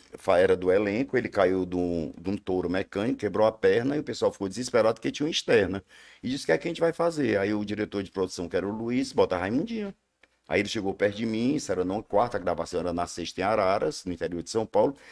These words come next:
Ele disse, "Você pode ficar pra gravar?" E eu tinha um Crocobit quinta com cachê altíssimo. Eu digo, "Vou ficar", porque eu já tava vislumbrando um futuro, né? Eu digo, "Eu fico." Cancelei.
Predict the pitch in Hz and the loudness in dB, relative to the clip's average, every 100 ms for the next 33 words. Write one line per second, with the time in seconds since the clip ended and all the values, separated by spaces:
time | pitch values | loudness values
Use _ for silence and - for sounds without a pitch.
0 | - - 110 123 - 160 - 160 - 117 | -16 -8 -6 -6 -4 -2 4 4 2 -6
1 | - 143 117 87 - _ _ _ _ _ | 4 8 8 4 -6 _ _ _ _ _
2 | _ _ _ _ - 87 85 80 78 113 | _ _ _ _ -2 0 2 0 0 2
3 | 98 62 92 92 107 104 - - 107 107 | 2 0 -4 -4 -4 -6 -10 -4 -2 0
4 | 95 95 113 - - 92 92 82 82 82 | -2 -2 -4 -4 -4 -4 -4 -6 -8 -8
5 | 80 90 92 - - 92 90 85 92 - | -8 -6 -6 -8 -10 -8 -8 -10 -10 -12
6 | - 123 127 143 143 - 165 - - 127 | -2 -2 -2 -2 -2 0 0 0 0 -2
7 | 131 127 127 - - - _ _ _ 123 | 0 0 -2 -6 -14 -20 _ _ _ -6
8 | 143 151 131 127 143 - - - - - | -2 0 2 0 0 -6 -8 -10 -8 -12
9 | - 104 82 85 92 - _ _ _ - | -6 -4 -4 -6 -8 -12 _ _ _ -4
10 | - - - - 143 135 87 - - 90 | -4 -6 -8 -2 -2 -2 -6 -14 -6 -6
11 | - 101 90 80 85 90 87 90 | -2 -2 0 0 0 0 -2 -4